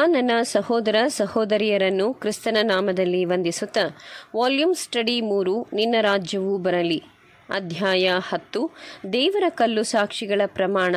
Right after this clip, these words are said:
ಮತ್ತು ಪ್ರವಾದಿ, ಐಗುಪ್ತದಲ್ಲಿರುವ ಮಹಾ ಪಿರಮಿಡ್, ಪುಟ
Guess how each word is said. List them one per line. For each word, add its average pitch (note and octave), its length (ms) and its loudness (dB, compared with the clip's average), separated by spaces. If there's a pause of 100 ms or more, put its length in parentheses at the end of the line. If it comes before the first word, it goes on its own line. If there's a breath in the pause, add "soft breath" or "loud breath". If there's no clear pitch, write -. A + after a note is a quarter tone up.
ಮತ್ತು A3+ 340 -2
ಪ್ರವಾದಿ, F3+ 680 2 (420 loud breath)
ಐಗುಪ್ತದಲ್ಲಿರುವ F#3 960 0 (280)
ಮಹಾ G3 400 0
ಪಿರಮಿಡ್, F#3+ 500 0 (360 loud breath)
ಪುಟ C4 200 -2